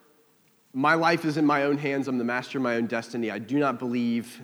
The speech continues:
that God has any direct involvement in my life. I'm not looking to him for help. I'm not, certainly not trying to hear him or be led by him. I'm doing my own thing.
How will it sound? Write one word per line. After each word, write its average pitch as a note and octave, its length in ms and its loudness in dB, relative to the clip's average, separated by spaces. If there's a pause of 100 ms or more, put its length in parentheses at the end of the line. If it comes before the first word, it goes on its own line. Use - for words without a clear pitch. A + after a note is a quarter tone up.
(140)
that A2+ 200 -8
God A#2 220 0
has A#2 160 -6
any B2+ 220 -2
direct A#2+ 300 -6
involvement A2 420 -4
in G2+ 60 -8
my G#2 120 -4
life. C3 360 0
I'm A#2+ 80 -4
not A2+ 180 -6
looking F3 320 -2
to E3+ 80 0
him D#3 120 2
for D3 140 -6
help. C#3 240 -4
I'm A2+ 120 -6
not, B2 200 -4
certainly F3+ 280 -2
not A2+ 180 -4
trying B2 160 -4
to A2+ 80 -2
hear C#3+ 240 -2
him C3+ 320 0 (320)
or A#2 100 -2
be B2 160 0
led B2+ 300 0
by B2 140 2
him. A#2+ 380 -2 (420)
I'm C3 360 4
doing C#3 260 4
my B2 160 2
own A#2+ 160 0
thing. G2+ 300 -10